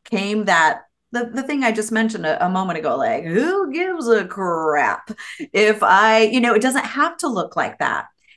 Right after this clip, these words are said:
And around that same time, I started, I'd always thought, "Well, I help other singers sound amazing," you know, and that is a gift. And I still have that gift, but I,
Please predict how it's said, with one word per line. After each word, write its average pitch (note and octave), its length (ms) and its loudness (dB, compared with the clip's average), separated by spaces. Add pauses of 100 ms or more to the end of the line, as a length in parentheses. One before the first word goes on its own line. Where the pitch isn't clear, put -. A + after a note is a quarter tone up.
(140)
And F#3 140 -2
around F#3 380 -4
that A3 180 -2
same G#3 240 -8
time, F#3+ 320 -8
I D#3 80 -6
started, E3 480 -8
I'd E3+ 180 -8
always E3 300 -8
thought, E3+ 320 -4
"Well, D3 260 -4
I C4+ 200 0
help A#3+ 500 -2 (220)
other G3 220 -2
singers D3+ 600 -8 (220)
sound F3+ 280 2
amazing," D3+ 800 -6 (260)
you F3+ 120 2
know, D#3+ 280 4
and D#3 140 -2
that F3 200 4
is B3 260 -6
a F#3 140 0
gift. - 520 -2
And D#3+ 160 -4
I D#3+ 60 0
still G#4 260 -4
have F4 160 4
that F3+ 180 2
gift, - 400 0 (340)
but G3 240 4
I, G3+ 500 4